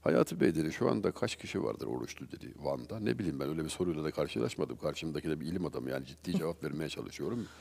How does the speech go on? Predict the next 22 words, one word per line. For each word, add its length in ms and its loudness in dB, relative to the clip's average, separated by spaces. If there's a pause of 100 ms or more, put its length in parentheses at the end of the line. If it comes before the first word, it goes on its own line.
(200)
Milyon 320 4
milyon 260 2
telaffuz 420 0
ediyorum 320 0
falan. 300 -2
Sonra 280 0
mevzu 300 0
anlaşıldı. 480 -8 (760)
Sadece 460 6
Van'da, 480 -2 (540)
sadece 480 4
bugün 340 -8 (720)
bir 180 4
buçuk 260 -6
milyon, 360 -2 (180)
milyon 300 -6
insan, 340 -4 (1160)
on 160 10
sekiz 320 8
saattir 360 6
açlığın 360 4
sonunda, 540 -2